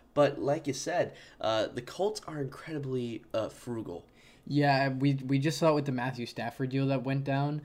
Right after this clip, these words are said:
Speaker 2: That, well, the Colts didn't obviously get Matthew Stafford, but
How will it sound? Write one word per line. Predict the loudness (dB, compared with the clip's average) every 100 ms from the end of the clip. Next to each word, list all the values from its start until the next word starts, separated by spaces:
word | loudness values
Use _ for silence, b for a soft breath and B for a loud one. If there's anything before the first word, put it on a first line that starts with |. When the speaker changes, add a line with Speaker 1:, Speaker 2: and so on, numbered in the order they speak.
| B B B
Speaker 2:
That, | -10 -10 -12 -14
well, | -12
the | -10
Colts | -6 -6 -6
didn't | -8 -6
obviously | -8 -10 -8
get | -6
Matthew | -8 -8 -8
Stafford, | -2 0 0 -4 -6
but | -6